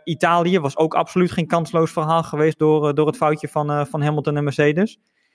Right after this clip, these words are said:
En dit jaar, ik bedoel, dit weekend weer, want dan Mugello was Max heel sterk in die, in die derde sector. Daar maakte hij het verschil. Hij verloor in de eerste twee sectoren. Maar als je alles bij elkaar optelt, zat het qua race pace heel erg dicht bij elkaar.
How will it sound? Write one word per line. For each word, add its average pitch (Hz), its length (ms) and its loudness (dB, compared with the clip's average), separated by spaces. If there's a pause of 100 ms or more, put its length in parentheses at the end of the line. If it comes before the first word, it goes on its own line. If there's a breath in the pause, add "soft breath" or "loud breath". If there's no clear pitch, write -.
(120)
En 151 120 -4
dit 190 160 2
jaar, 160 240 2
ik 156 120 -2
bedoel, 147 240 2
dit 143 160 0
weekend 151 320 -2
weer, 139 280 0 (340)
want 151 140 -2
dan 156 60 0
Mugello 147 560 4
was 135 160 -2
Max 151 220 -2
heel 160 180 2
sterk 160 360 -2
in 156 140 -6
die, 143 120 -6
in 151 140 -6
die 143 120 -4
derde 139 260 2
sector. 143 600 -2 (500)
Daar 165 200 2
maakte 156 260 0
hij 143 140 2
het 143 120 -2
verschil. 151 340 -2
Hij 143 100 2
verloor 160 320 2
in 156 60 -2
de 143 60 -6
eerste 160 260 -4
twee 135 200 -4
sectoren. 135 640 -4
Maar 156 140 -4
als 156 80 -2
je - 60 -10
alles 165 200 0
bij 165 120 0
elkaar 151 200 -2
optelt, 135 480 2
zat 143 160 -2
het - 100 -20
qua 147 240 2
race 156 280 0
pace 143 280 0
heel 175 240 4
erg 139 100 2
dicht 143 200 -2
bij 135 100 2
elkaar. 127 500 0